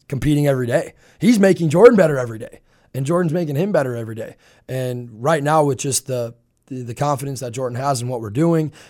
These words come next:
and the way that he's been playing, you know, Cade is the solid two backup. There's no question about it.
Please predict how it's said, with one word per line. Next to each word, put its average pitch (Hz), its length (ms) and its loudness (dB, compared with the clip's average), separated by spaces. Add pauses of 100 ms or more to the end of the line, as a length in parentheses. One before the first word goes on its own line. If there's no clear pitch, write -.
(140)
and 120 460 -6
the 120 80 -6
way 139 220 0
that 123 160 -4
he's 123 140 -2
been 113 160 -6
playing, 147 480 -2 (260)
you 113 80 -12
know, 117 100 -8
Cade 156 300 0
is 151 180 2
the 120 80 -8
solid 131 300 0
two 147 180 0
backup. 113 380 -10
There's 113 160 -6
no 131 140 -4
question 120 340 -6
about 123 260 -2
it. - 100 -10